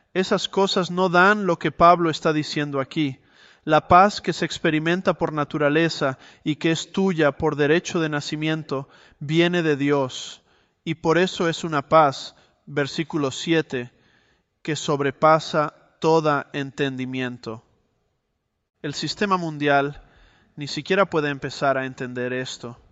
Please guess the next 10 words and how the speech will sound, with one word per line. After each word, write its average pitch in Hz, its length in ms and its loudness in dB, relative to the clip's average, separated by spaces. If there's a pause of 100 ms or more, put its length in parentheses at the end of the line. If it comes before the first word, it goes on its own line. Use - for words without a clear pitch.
(1200)
De 151 300 0
hecho, 139 420 -6 (580)
cuando 143 160 -4
estás 170 300 -2
en 175 100 -4
una 170 220 -2
tormenta 147 480 -4
en 143 100 -6
tu 139 160 -8
vida 135 460 -4